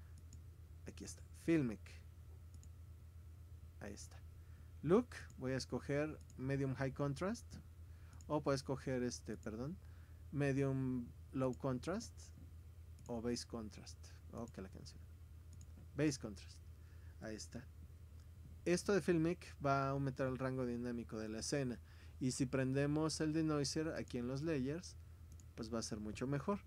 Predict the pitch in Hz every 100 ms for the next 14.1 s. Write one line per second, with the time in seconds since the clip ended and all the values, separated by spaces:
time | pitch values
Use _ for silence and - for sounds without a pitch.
0 | - - - - 131 123 117 127 135 120
1 | 120 147 165 185 156 190 - 107 - 117
2 | 110 110 101 - 123 123 - - - -
3 | - 135 - 135 123 143 135 156 - 123
4 | - - - - 151 156 165 151 139 160
5 | 151 139 143 160 - 160 156 151 147 131
6 | - 120 117 131 135 143 135 139 131 120
7 | 131 - 104 101 - - - - - -
8 | - - - - - - - - - -
9 | 139 175 165 156 143 147 165 160 143 151
10 | 139 135 139 131 131 123 135 - 101 98
11 | - - - - - - - - - 123
12 | 123 120 135 143 139 131 120 143 135 -
13 | - - - - 143 156 131 117 - 147
14 | -